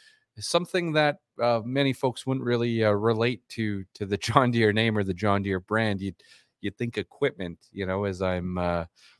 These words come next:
you know, staring at my, my John Deere, uh, yard tractor right now, you'd think equipment. But, uh, I've been talking a lot about Harvest Profit.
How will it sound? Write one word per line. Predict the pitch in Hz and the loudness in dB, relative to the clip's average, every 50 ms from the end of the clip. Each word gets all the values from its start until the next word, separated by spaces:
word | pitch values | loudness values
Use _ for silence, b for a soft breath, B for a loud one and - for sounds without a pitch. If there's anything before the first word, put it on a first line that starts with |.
| b b _ | b b _
you | - 110 98 92 | -8 -4 -4 -2
know, | 92 90 | -4 -4
staring | - - 98 95 98 92 95 | -2 0 0 2 2 0 -2
at | 92 - - | -4 -4 -4
my, | 92 92 90 87 87 90 90 90 90 | -4 -4 -2 -2 -2 -4 -6 -6 -6
my | 98 98 | -6 -2
John | 95 110 104 104 101 | 2 2 2 4 2
Deere, | 101 92 - _ _ - 107 | 0 -2 -2 _ _ -8 -6
uh, | 101 92 92 | -4 -4 -2
yard | 92 92 90 98 101 104 110 107 - | -4 -4 -2 2 4 6 6 6 4
tractor | 110 95 92 90 - 92 | 4 4 4 4 2 2
right | 92 90 87 | 2 2 2
now, | 92 92 92 92 | 2 2 4 4
you'd | 95 101 101 | 2 0 0
think | - 131 - | -2 -2 -2
equipment. | 110 101 - - 120 107 87 90 85 - - B B B B B B B - | -2 -4 0 2 2 2 2 0 -4 -6 -6 B B B B B B B -8
But, | 101 90 98 98 101 98 - - - | 0 6 6 8 8 6 2 0 2
uh, | 98 | 6
I've | 95 95 95 101 101 | 6 8 6 6 4
been | 113 110 107 | 2 0 2
talking | - 131 127 - - 147 | 4 4 4 4 4 2
a | 131 | 2
lot | 120 107 104 113 | 4 6 6 6
about | 113 101 95 101 101 92 - - _ _ _ _ _ | 6 4 4 4 4 2 0 -4 _ _ _ _ _
Harvest | - - 95 92 87 95 - - | 0 4 4 4 4 2 -4 2
Profit. | - 147 151 156 143 - 85 78 - | 6 8 8 8 8 6 2 -2 -2